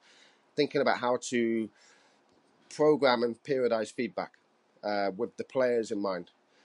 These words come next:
Um, but yeah, I, I apologise if I've gone off track there in terms of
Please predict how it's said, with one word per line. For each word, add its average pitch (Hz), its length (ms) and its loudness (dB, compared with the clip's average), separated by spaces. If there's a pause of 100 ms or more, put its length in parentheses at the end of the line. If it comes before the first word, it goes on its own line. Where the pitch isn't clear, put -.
(360)
Um, 101 640 -4 (500)
but 135 180 -2
yeah, 123 240 6
I, 87 340 -4
I - 20 -2
apologise 101 420 -2
if 101 60 -6
I've 95 100 -4
gone 101 140 -2
off 95 100 -8
track 113 220 -2
there 90 220 -2
in 95 100 -8
terms 92 260 -12
of 90 120 -14